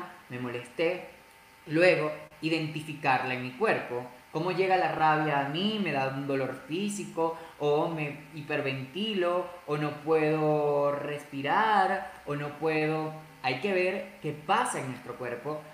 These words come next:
con esa rabia, ¿ok? Y la mejor, no te identifiques con ella. Ve la forma de, bueno, acabo de agarrar una rabia, ¿cómo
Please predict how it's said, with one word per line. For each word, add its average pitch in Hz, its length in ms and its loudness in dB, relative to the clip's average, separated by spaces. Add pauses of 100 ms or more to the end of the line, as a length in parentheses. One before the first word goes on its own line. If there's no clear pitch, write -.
(120)
con 123 140 -4
esa 120 260 -6
rabia, 117 680 0 (260)
¿ok? - 180 -6 (560)
Y 185 280 -6
la 202 380 0
mejor, 190 600 -2 (240)
no 170 200 -6
te 180 160 -4
identifiques 196 720 -8
con 226 160 -2
ella. 202 360 -4 (560)
Ve 147 440 4 (140)
la 139 120 -4
forma 165 540 0
de, 160 200 2
bueno, 151 220 -2
acabo 139 260 0
de 143 80 0
agarrar 147 360 -2
una 151 140 -4
rabia, 262 500 2
¿cómo 151 420 -2